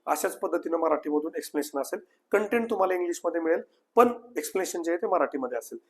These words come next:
त्याची काही अडचण येणार नाही. हे आपलं मेड सिम्पलचं जे ॲप आहे, त्या ॲपवर तुम्हाला ही बॅच बघायला मिळेल. आणि ऑफलाईनची जी फीस आहे, अ, तर ती पाचशे नव्याण्णव आहे. सॉरी, ऑनलाईनची जी आहे ती फीस पाचशे नव्याण्णव आहे आणि ऑफलाईनची फीस जी आहे ती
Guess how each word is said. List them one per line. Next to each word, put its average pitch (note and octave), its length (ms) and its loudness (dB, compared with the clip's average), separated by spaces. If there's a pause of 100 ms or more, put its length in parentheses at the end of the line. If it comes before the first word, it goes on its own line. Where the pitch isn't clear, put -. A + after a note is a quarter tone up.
(140)
त्याची E3+ 160 0
काही G3 160 10
अडचण F#3 300 4
येणार F3 180 4
नाही. E3 180 2 (120)
हे - 200 0
आपलं D#3 200 4
मेड E3+ 200 2
सिम्पलचं E3+ 420 -2
जे D#3 100 0
ॲप E3+ 280 8
आहे, C#3+ 60 2
त्या D3 180 4
ॲपवर D3+ 320 6
तुम्हाला D3+ 320 4
ही C#3+ 360 0
बॅच D3 220 8
बघायला D3 240 4
मिळेल. D3 200 4 (340)
आणि D3 180 2
ऑफलाईनची G3+ 480 4
जी G3+ 100 -4
फीस F#3+ 260 -4
आहे, F3 220 6 (480)
अ, C3 400 6 (100)
तर D#3 80 6
ती F#3 400 -6
पाचशे F3 380 4
नव्याण्णव F3 340 8
आहे. E3+ 260 6 (440)
सॉरी, C3+ 160 6 (100)
ऑनलाईनची F#3+ 500 4
जी G3+ 300 2
आहे E3+ 240 8
ती A3 240 -8
फीस - 380 -6
पाचशे E3 320 4
नव्याण्णव E3+ 340 6
आहे D#3 180 6 (340)
आणि C#3 80 -2
ऑफलाईनची F#3 500 4
फीस F3 260 -6
जी D#3+ 120 2
आहे D3+ 100 8
ती D#3 140 -4